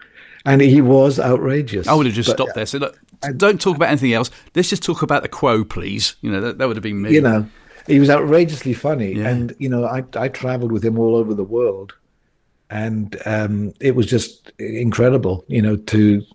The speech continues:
Speaker 1: to see how he destroyed the sacred cows of religiosity.
Speaker 2: Mm.
Speaker 1: And, uh, and it was a privilege to have done that for all those years. And, uh,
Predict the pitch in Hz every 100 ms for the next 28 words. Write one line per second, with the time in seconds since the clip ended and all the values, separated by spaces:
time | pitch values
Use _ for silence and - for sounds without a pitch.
0 | _ - - 131 123 113 117 110 113 110
1 | - - 120 120 107 104 - 113 - 110
2 | - - 135 113 87 92 - _ _ _
3 | _ _ _ _ - 101 107 107 90 107
4 | 117 - 104 82 78 - _ _ - 104
5 | 101 - _ _ - 104 104 98 101 92
6 | 104 107 107 107 107 107 - - 107 113
7 | 107 - - 117 123 117 - - 120 117
8 | 117 127 110 123 127 123 92 85 - _
9 | _ 113 104 104 101 95 98 95 90 101
10 | - _ _ _ _ _ _ _ - 104
11 | 104 107 107 104 - 123 113 110 113